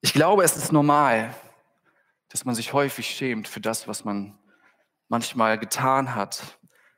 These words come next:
für seine Sünden, die man tut. Und man ist schnell dazu geneigt, diese zu verstecken oder versucht, davon abzulenken.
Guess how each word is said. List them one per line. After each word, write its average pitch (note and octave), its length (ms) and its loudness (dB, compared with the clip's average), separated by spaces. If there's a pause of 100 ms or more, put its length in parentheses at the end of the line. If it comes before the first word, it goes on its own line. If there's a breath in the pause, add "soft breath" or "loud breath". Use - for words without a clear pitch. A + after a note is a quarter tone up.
(140)
für - 180 -6
seine B2+ 220 2
Sünden, C#3 400 -2
die B2 120 -4
man A#2+ 200 -2
tut. - 520 -10 (1800)
Und A2+ 100 -2
man C3+ 140 4
ist D3 140 2
schnell D#3+ 320 4
dazu E3+ 320 0
geneigt, D3 540 0
diese C3 200 -2
zu - 160 -8
verstecken D3+ 640 -4
oder A#2+ 100 0
versucht, B2+ 420 -6
davon C3+ 220 -2
abzulenken. A#2+ 880 -6